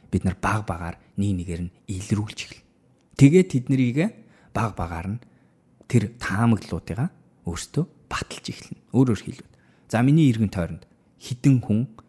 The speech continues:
яг энэ Америк явахыг мэдэж байна уу? За, одоо нэг хоёлаа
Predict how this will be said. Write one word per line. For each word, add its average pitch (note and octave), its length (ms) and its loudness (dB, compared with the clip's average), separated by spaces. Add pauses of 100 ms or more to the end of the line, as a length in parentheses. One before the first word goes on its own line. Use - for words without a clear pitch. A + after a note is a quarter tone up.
(120)
яг A2 160 2
энэ G2 120 2
Америк F#2 240 -2
явахыг E2+ 320 -6
мэдэж - 200 -16
байна E2 160 -10
уу? - 80 -20 (360)
За, F#2+ 240 -2
одоо G2+ 160 -2
нэг F#2+ 120 0
хоёлаа F2 320 -6